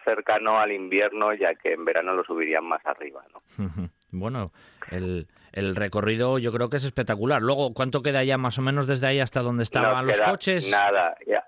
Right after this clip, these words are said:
Speaker 1: a partir de aquí ya sería un poquito de pista.
Speaker 2: Correcto.
Speaker 1: Y en torno a los dos kilómetros y medio así, y iríamos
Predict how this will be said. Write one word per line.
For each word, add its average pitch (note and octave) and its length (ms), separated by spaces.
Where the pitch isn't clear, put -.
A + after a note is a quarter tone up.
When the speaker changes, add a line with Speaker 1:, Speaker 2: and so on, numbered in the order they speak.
Speaker 1:
a A2+ 120
partir G#2+ 300
de B2 60
aquí A#2 200
ya A#2+ 120
sería F#2+ 360
un F2 140
poquito F#2 340
de E2+ 100
pista. - 520
Speaker 2:
Correcto. F#2 480
Speaker 1:
Y F#2 540
en F2 220
torno F2+ 260
a F2 80
los E2+ 220
dos G2 240
kilómetros F2 520
y E2+ 60
medio F2 380
así, C3 520
y D#2+ 760
iríamos F2 340